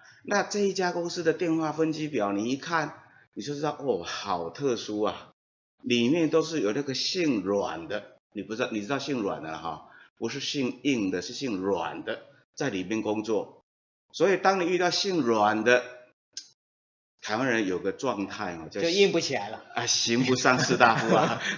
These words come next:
Speaker 2: <laughs>
Speaker 1: <laughs> 那你说我们在职场里面工作，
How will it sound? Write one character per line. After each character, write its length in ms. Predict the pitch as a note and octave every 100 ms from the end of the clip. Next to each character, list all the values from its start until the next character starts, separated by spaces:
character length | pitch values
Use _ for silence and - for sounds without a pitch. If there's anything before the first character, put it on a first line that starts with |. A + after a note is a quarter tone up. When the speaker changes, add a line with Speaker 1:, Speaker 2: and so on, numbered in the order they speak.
| -
Speaker 2:
<laughs> 1200 | E4 - C4 - B3+ - - - - - - - -
Speaker 1:
<laughs> 360 | - - - -
那 140 | A3+
你 140 | F#3
说 640 | C#3+ F#3 F#3 G3 G3 - -
我 80 | A#2+
们 120 | A2
在 140 | E3
职 160 | C#3+ A#2
场 240 | A2 G2+
里 80 | F#2
面 180 | E2 F#2+
工 220 | G#2+ F#2+
作， 320 | G2+ F2+ D2